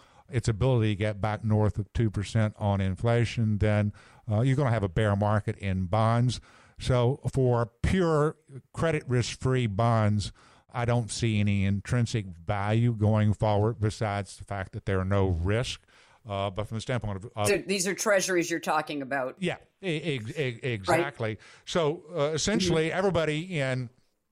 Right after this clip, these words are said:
Speaker 1: fixed income land that is, you know, trying to make money for their clients have to be in equity light. So I think the, uh, the credit side of fixed income has some interesting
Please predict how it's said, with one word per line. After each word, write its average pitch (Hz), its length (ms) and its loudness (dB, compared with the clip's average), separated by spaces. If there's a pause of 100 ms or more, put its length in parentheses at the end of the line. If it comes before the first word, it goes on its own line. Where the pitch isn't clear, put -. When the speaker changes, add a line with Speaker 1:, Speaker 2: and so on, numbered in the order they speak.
(320)
Speaker 1:
fixed - 280 -4
income 156 420 0
land 110 480 0 (420)
that 123 380 -4
is, 117 460 2 (640)
you 151 80 2
know, 120 160 4
trying 135 400 0
to 120 280 2
make 127 360 -4
money 127 280 0
for 113 220 0
their 104 180 -2
clients 123 600 -2 (320)
have 139 340 -2
to 120 140 -6
be 123 380 0
in 123 420 0
equity 117 480 0
light. 123 420 0
So 123 240 2
I 120 80 2
think 131 240 -2
the, 117 140 -2 (200)
uh, 110 220 2
the 110 120 0
credit 175 420 -2
side 117 280 -2
of 107 120 -4
fixed - 320 -2
income 113 560 0 (320)
has 117 180 0
some 123 180 -4
interesting 127 600 0